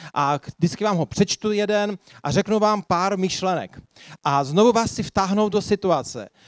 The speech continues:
My dnes můžeme zakusit, jaké to bylo, když lidé seděli někde na kopci a Ježíš mluvil o tématu finance.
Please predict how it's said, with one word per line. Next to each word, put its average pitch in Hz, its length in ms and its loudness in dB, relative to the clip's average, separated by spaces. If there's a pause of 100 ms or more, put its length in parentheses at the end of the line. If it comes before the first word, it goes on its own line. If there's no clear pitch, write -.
(240)
My 151 160 -2
dnes 175 460 0
můžeme 208 440 2
zakusit, 185 500 0
jaké 180 260 -2
to 220 140 2
bylo, 143 440 2 (280)
když 139 260 -8
lidé 170 560 2 (200)
seděli 190 920 0
někde 156 320 -6
na 160 100 -4
kopci 214 720 -2 (180)
a 131 80 -4
Ježíš 190 420 0
mluvil 190 320 6
o 170 160 2
tématu 180 440 0
finance. 147 580 -2